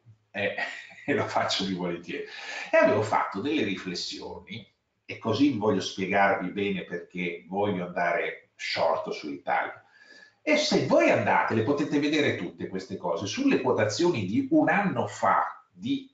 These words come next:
un anno fa preciso, di Intesa San Paolo e Unicredit, scoprirete che Intesa San Paolo Unicredit, in questo periodo, per cui penultima settimana di settembre, valeva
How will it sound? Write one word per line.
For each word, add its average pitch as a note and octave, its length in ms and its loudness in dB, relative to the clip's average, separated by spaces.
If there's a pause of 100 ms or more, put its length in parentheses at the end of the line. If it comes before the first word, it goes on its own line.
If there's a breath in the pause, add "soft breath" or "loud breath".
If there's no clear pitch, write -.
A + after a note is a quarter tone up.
un D3 160 2
anno G3 280 2
fa - 220 2
preciso, F2+ 680 -2
di F#3+ 160 2
Intesa C#3+ 360 0
San F2 300 -4
Paolo - 640 0 (280)
e - 280 2
Unicredit, - 1120 -6 (180 soft breath)
scoprirete E3+ 880 2
che - 480 0 (540 soft breath)
Intesa B3 460 2
San G#2 300 -2
Paolo - 300 2
Unicredit, G#2+ 1160 -2
in G3 220 -2
questo F3 320 0
periodo, G2 400 2
per F#2 140 -4
cui - 200 6
penultima A2+ 560 0
settimana G2+ 440 -2
di F#2+ 60 -2
settembre, - 600 -6
valeva - 500 2